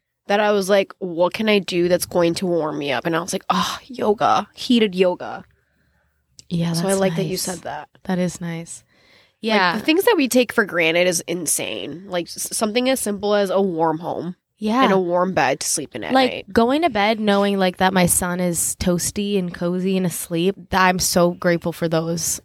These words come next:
Speaker 1: Yeah.
Speaker 2: for those moments. Like, he's clean clothes and all, I don't know,
Speaker 1: He's, he
Speaker 2: little
Speaker 1: has
Speaker 2: things
Speaker 1: food.
Speaker 2: like that.
Speaker 1: He's, he's
Speaker 2: Yeah.
Speaker 1: able to nourish his body. Like, all those things are super important that we just don't even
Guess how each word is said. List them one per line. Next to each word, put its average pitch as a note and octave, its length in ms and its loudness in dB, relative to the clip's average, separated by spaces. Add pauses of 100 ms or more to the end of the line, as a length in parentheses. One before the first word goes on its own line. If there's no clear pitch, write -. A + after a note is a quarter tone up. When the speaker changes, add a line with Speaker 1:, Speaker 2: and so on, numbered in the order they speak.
Speaker 1:
Yeah. A3 280 -4
Speaker 2:
for F3+ 60 4
those E3+ 260 0
moments. F3+ 500 -4
Like, - 280 -8 (280)
he's F#3 280 -6
clean F#3 380 -12
clothes E3+ 500 -10
and E3 360 -12 (160)
all, F3+ 380 -4
I F#3 60 -2
don't E3+ 120 -4
know, D#3+ 120 -8
Speaker 1:
He's, G3 180 -6
he G#3 80 -6
Speaker 2:
little A3 140 4
Speaker 1:
has F3 100 -2
Speaker 2:
things F3 160 -4
Speaker 1:
food. A#3 320 6
Speaker 2:
like F#3+ 80 -2
that. F3+ 60 -2
Speaker 1:
He's, E3+ 80 -6
he's E3+ 140 -2
Speaker 2:
Yeah. E3+ 200 -2
Speaker 1:
able G3 300 2
to G#3 100 -4
nourish F#3+ 320 0
his E3+ 120 -10
body. F3 440 2
Like, E3 300 0
all G#3 140 4
those F#3 200 2
things E3 220 -4
are - 80 -6
super D#3+ 420 -2
important D#3 540 -4
that D#3+ 140 -2
we E3 120 0
just - 300 -4 (480)
don't G3 180 4
even G3+ 440 2